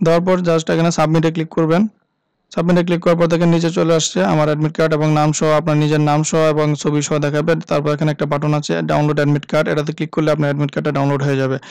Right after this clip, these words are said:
তো একইভাবে আপনি প্রত্যেকটা ওয়েবসাইটে সেমভাবে আপনি ডাউ-, অ্যাডমিট কার্ডটা ডাউনলোড করতে পারবেন।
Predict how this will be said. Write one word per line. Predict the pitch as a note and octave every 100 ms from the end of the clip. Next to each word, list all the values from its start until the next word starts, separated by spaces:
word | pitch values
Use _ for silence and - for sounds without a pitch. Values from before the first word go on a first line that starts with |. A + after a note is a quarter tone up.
| - -
তো | D#3+
একইভাবে | E3 G3 G3 F#3
আপনি | F3 E3
প্রত্যেকটা | E3+ E3 E3+ F3
ওয়েবসাইটে | E3 D#3 E3
সেমভাবে | D#3+ D#3 D3+ D#3 E3
আপনি | E3 D3
ডাউ-, | D3 D#3
অ্যাডমিট | D#3 D3+
কার্ডটা | D3 E3 E3
ডাউনলোড | D3+ C#3+ C#3+
করতে | C#3+ D3+
পারবেন। | C#3 C#3 C#3